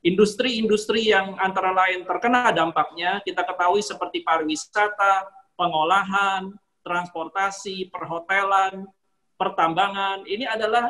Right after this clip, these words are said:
i-, industri-industri yang memang, eh, terkena dampak secara langsung akibat eh, pandemi covid sembilan belas tentunya kita tidak bisa hindari karena hampir seluruh dunia terkena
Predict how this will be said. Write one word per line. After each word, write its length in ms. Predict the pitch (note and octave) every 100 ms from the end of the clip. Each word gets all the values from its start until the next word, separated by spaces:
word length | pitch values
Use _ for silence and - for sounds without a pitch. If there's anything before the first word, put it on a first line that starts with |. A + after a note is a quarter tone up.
| G3
i-, 160 | G#3+ -
industri-industri 800 | G3 G3+ A3+ G#3 G3 F#3 F#3 G#3+
yang 160 | G3+ F#3+
memang, 480 | F#3 F#3+ A3 A3 - - _ _ -
eh, 200 | F3+ F#3 F3+
terkena 320 | G3 A#3 A#3 G#3+
dampak 480 | E3+ D#3+ F#3 F#3 _ _ _
secara 400 | - G3+ G#3 G3
langsung 560 | F#3 F3 F3 A#3 A3+
akibat 560 | - - - D#3+ F3 G#3 - - _ _ _ _ -
eh, 180 | E3 E3
pandemi 500 | F#3 F#3+ G#3 A3+ A3+ -
covid 320 | F3+ F3+ G#3+
sembilan 400 | - F3+ F3 F3
belas 320 | E3+ G3 G3
tentunya 560 | - F3+ F3+ F#3+ G#3 G#3
kita 260 | G3+ F3+ E3
tidak 240 | E3+ G3+ E3+
bisa 480 | E3 E3+ D#3+ D#3 -
hindari 560 | E3+ E3+ F3 D#3+ G3 A#3
karena 320 | F3+ F3 E3
hampir 240 | F#3 G#3+
seluruh 400 | - G3 F#3 F3
dunia 420 | E3 E3 F#3 G3+ G3+ - _ -
terkena 640 | E3+ F3+ F3 F#3 F#3 F#3+